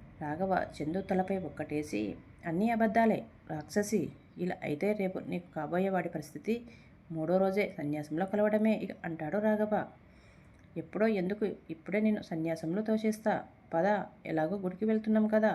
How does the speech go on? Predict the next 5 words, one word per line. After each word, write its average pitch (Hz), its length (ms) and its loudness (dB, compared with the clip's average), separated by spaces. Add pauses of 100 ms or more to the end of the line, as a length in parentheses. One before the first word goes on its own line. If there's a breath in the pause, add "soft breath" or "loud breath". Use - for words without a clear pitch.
(160)
బోలెడంతమంది 170 640 -4
ఉంటారక్కడ' 220 580 2 (220)
అంటుంది 175 360 -6
చందు. 220 340 2 (960 loud breath)
'ఏంటే, 180 380 2